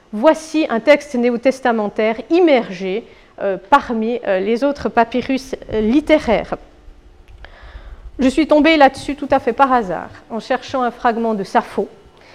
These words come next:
Euh, et puis j'ai eu la curiosité de parcourir la liste des manuscrits.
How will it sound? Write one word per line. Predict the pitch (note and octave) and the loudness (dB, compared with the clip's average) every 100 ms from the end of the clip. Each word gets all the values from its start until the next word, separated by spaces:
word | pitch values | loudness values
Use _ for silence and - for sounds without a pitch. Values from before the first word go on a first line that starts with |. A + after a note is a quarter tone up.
| - _ - G#3 | -20 _ -6 0
Euh, | F#3+ F#3 F#2+ - | 0 0 -2 -2
et | - | -2
puis | G#3+ B3+ | 0 2
j'ai | C4 | 4
eu | B3+ | 6
la | A#3 A#3 | 6 4
curiosité | B3 C4 A#3+ A3+ A#3 A#3 | 4 2 0 -2 -2 -2
de | |
parcourir | A3 A3 - B3+ A3+ | -2 -4 -2 -2 0
la | A3 G#3 | -2 -2
liste | A#3 - B3 | -4 -6 -4
des | C4 | 0
manuscrits. | B3 G#3+ - - - G#3 | 0 -2 -6 -14 -12 -12